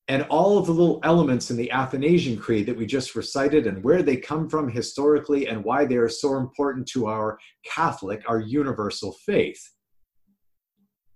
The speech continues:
But given everything going on in the world, you could also say that that's just avoiding the obvious. Earthquakes ongoing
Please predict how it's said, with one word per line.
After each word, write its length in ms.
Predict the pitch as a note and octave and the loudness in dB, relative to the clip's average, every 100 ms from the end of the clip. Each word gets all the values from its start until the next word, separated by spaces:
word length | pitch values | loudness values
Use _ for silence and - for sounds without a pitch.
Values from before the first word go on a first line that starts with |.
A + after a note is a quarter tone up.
| _ - - | _ -18 0
But 160 | D#3+ - | 2 6
given 360 | A3+ G3+ E3+ | 6 6 2
everything 640 | F3+ F#3 G#3 G#3+ - G3+ D3 | 2 2 2 2 2 0 4
going 360 | D#3 E3 D#3+ | 6 6 2
on 260 | C3+ C3+ C#3 | -2 -2 -2
in 80 | A2 | -2
the 100 | G#2 | -2
world, 600 | C#3 G3+ F#2+ F#2 A#2 - _ _ _ _ _ _ - | 0 0 0 0 -4 -8 _ _ _ _ _ _ -8
you 80 | C3+ | -6
could 240 | - C4+ | 0 2
also 360 | G3+ D#3 - B2+ | 2 0 0 -2
say 260 | - A#2 | 2 2
that 220 | A2+ A2+ | 2 0
that's 360 | E3 D3 - - | 0 -4 -4 -8
just 400 | - E3+ - - D3 | -4 -4 -4 -8 -4
avoiding 580 | A2+ C3 E3+ F3 C3 | -2 2 4 4 4
the 140 | B2+ C#3 | 2 2
obvious. 880 | E3 A#3+ G3 - - - - - _ _ _ - - _ _ _ - _ _ _ _ _ _ _ _ | 0 -2 -2 -4 -6 -14 -14 -18 _ _ _ -20 -20 _ _ _ -20 _ _ _ _ _ _ _ _
Earthquakes 960 | F3+ G3 - - G#2 F2 - - - _ | 0 0 0 -2 0 -2 -10 -12 -16 _
ongoing 840 | C#3+ E3 F3 E3 E3+ E3+ F#2 - | 0 4 6 6 4 4 0 -6